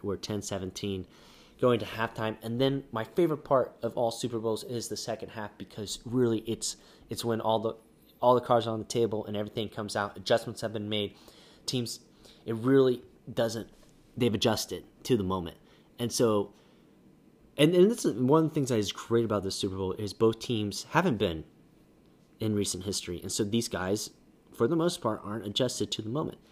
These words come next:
So coming out, I mean, I think that's why it's got a recipe for a great game. I think coming out in the third quarter, Chiefs get the score. They tie this thing up. It's seventeen seventeen, third quarter, baby.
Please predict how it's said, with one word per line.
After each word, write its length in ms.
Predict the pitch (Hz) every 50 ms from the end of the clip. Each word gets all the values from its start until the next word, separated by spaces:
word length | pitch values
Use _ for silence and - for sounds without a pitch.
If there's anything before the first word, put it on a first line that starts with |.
| - _ _ - - - - - _ _ _ _ _ _ -
So 160 | - - 101
coming 320 | 95 - - 113 127 143 139
out, 220 | 113 113 135 - - - - - 101
I 80 | 98
mean, 100 | 101 101
I 60 | 98 98
think 400 | - 147 135 120 - 185 135 104
that's 260 | 117 131 143 - -
why 140 | 131 123 113
it's 180 | 107 - -
got 160 | - 117 104
a 60 | 101 92
recipe 320 | 104 101 - - - 104
for 140 | - - 98
a 40 | 87
great 220 | - 104 104 95
game. 140 | 104 107 104
I 40 | 101
think 220 | - 110 98 -
coming 180 | - 117 117 113
out 60 | 110
in 60 | 107
the 60 | - -
third 180 | 110 101 101
quarter, 300 | - - 143 135 127 117
Chiefs 380 | - - - 123 113 - - - - - - - - - - - - - _ _
get 200 | - 120 110 -
the 160 | 104 - -
score. 340 | - - - 131 120 120 107
They 120 | 117 117
tie 220 | 117 - 117 110 110
this 140 | 104 -
thing 180 | - 110 104 110
up. 100 | 107 104
It's 100 | 107 110
seventeen 440 | - - 120 113 107 95 - 104 98
seventeen, 460 | 92 - - 104 98 95 - - 85
third 220 | - - 107 98 98
quarter, 260 | - 107 98 92 92
baby. 380 | 85 95 92 92 87 85 -